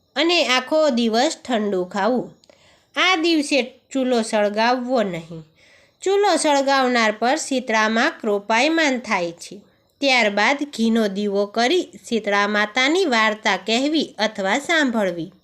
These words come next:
આ વ-, વ્રત કરનાર સ્ત્રી પરમ સૌભાગ્યને પામે છે. ધન, ધાન્ય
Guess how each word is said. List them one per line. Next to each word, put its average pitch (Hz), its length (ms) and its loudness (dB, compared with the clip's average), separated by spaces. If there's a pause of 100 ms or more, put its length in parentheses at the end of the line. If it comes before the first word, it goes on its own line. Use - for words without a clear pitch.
(720)
આ 370 260 2
વ-, 277 380 0
વ્રત 254 400 0
કરનાર 240 440 2
સ્ત્રી 262 340 -2
પરમ 269 540 0
સૌભાગ્યને 240 760 0
પામે 208 500 -2
છે. 165 300 -12 (360)
ધન, 240 480 0 (220)
ધાન્ય 240 600 0